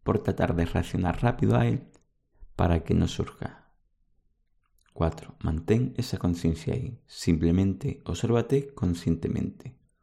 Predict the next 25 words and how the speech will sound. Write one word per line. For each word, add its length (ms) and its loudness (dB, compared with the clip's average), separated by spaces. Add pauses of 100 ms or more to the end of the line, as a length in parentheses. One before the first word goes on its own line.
(280)
Observa 540 -2 (100)
esa 220 0
sensación 480 0
de 80 6
urgencia 540 -2 (340)
en 180 6
actuar 380 2
frente 340 -2
a 40 -4
él. 300 -6 (460)
Ese 240 0
pensamiento 560 2
de 80 2
actuar 500 2
o 100 0
realizar 460 2
una 140 6
acción 380 -2 (420)
para 160 4
evadirte 540 4
de 80 4
esos 220 -2
pensamientos. 920 -2 (1500)
Cinco. 640 -2 (480)
Mantén 720 2